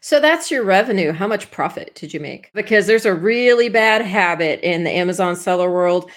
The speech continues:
People show these screenshots from their seller app and it shows their revenue, but you have no idea what their profitability is. And some of them may only be making two percent. They may be actually in the red, and you, you can't tell 'cause you don't know.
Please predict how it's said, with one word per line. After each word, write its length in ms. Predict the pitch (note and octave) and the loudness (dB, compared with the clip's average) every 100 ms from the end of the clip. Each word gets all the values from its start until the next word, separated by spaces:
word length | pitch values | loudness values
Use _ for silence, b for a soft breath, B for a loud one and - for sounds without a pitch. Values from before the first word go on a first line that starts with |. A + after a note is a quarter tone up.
| B - | B -6
People 320 | A#3 - G3 | -6 -2 -2
show 240 | F#3+ G3+ | 2 2
these 200 | F3+ E3 | 2 -4
screenshots 840 | - - A3+ G#3+ G#3+ - F3 - - | -8 -6 0 0 0 0 0 0 -4
from 160 | F#3 | -4
their 100 | E3+ | -2
seller 460 | D#3+ - F3+ F3 D#3+ | -2 0 0 2 2
app 260 | D3+ C#3+ | 0 0
and 80 | E3 | -4
it 100 | - | -8
shows 320 | - F3+ F3 | -4 -2 -2
their 140 | E3+ D3 | -2 -4
revenue, 500 | D3+ D#3+ G3 G3+ G3+ | -2 -2 0 0 -2
but 120 | F#3 | 0
you 80 | F3 | -2
have 100 | F3 | 0
no 240 | G#3+ G#3+ | 0 2
idea 260 | E3 D3+ D#3+ | 2 0 -2
what 100 | D3+ | -4
their 100 | D3 | -4
profitability 840 | D#3+ D#3+ D3+ D3+ C#3 D3 E3+ F3+ | -2 -2 -4 -8 -4 -4 -2 -2
is. 220 | F#3 F3+ - | -2 -6 -4
And 100 | A3 | -4
some 220 | A#3+ E4+ | 0 0
of 80 | A4 | 2
them 160 | C4+ A#3 | 2 4
may 160 | A#3+ | 4
only 220 | A#3+ A#3+ A#3+ | 2 2 -2
be 100 | A3+ | 0
making 480 | C4 F4 G3+ F3+ | 0 0 0 0
two 160 | F#3+ B3 | -2 -4
percent. 460 | A3+ A3 - C#4 B3 | -2 0 2 0 2
They 100 | E4+ | 2
may 220 | E4 A3 | 4 2
be 420 | G#3+ A3 A3 G#3+ _ - | 2 0 0 -4 _ -2
actually 680 | F#3+ F#3+ - A3+ G#3+ G#3+ - _ - | -2 -4 0 2 4 0 -6 _ 2
in 140 | G#3 | 4
the 120 | G3 | 4
red, 500 | F#3 F3 C#3 F#3 G3+ - - | 4 4 2 0 -6 -12 0
and 180 | G#3+ | 0
you, 240 | G3+ G#3+ G3 | 2 -2 -4
you 80 | F#3+ | -6
can't 280 | G3 F#3+ - | -2 -2 -2
tell 460 | - C#3+ G3+ F#3 | -4 0 0 0
'cause 220 | F#3+ F#3+ F#3 | -4 -6 -4
you 80 | |
don't 200 | F3+ F3+ | -2 -2
know. 380 | - G#3+ A#3+ G3 | -2 0 2 0